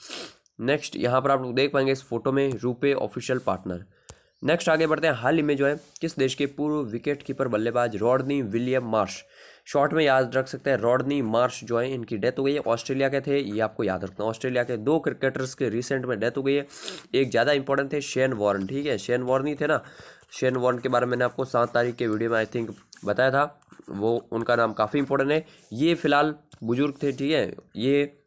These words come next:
सत्तर के दशक में खेलते थे, तो ये थोड़ा सा बस ऐसे याद रखना है कि रॉडनी मार्श किस देश के,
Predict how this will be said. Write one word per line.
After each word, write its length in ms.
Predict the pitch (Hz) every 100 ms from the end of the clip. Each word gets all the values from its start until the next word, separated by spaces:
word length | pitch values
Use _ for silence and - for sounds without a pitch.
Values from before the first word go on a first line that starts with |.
| _ -
सत्तर 360 | 135 - 147 135
के 220 | 147 139 131 _ _ -
दशक 280 | 98 113 120
में 140 | 117 98
खेलते 340 | 113 113 139
थे, 180 | 135 143 143 - - _ _
तो 180 | 90 90
ये 160 | 98
थोड़ा 240 | 117 113 117
सा 120 | 117
बस 180 | 110 107
ऐसे 180 | 107 117
याद 200 | 107 110
रखना 260 | 120 -
है 140 | 135 - _
कि 60 | 101
रॉडनी 300 | 107 117 123
मार्श 220 | 120 120
किस 200 | - 131
देश 140 | 117 113
के, 160 | 147